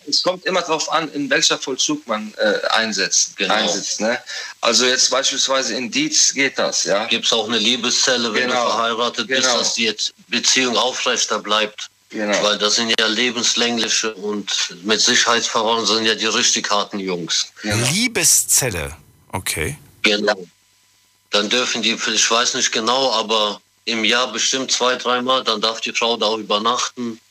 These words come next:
Speaker 3: Was?
Speaker 2: Küche
Speaker 3: Übernachten?
Speaker 2: gibt es. Ja.
Speaker 3: Okay.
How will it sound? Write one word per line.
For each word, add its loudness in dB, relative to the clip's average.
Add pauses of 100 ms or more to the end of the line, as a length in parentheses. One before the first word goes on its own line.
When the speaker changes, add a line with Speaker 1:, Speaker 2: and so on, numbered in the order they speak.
(260)
Speaker 3:
Was? 2 (280)
Speaker 2:
Küche 2
Speaker 3:
Übernachten? -6 (120)
Speaker 2:
gibt -4
es. 0 (640)
Ja. 2 (680)
Speaker 3:
Okay. -12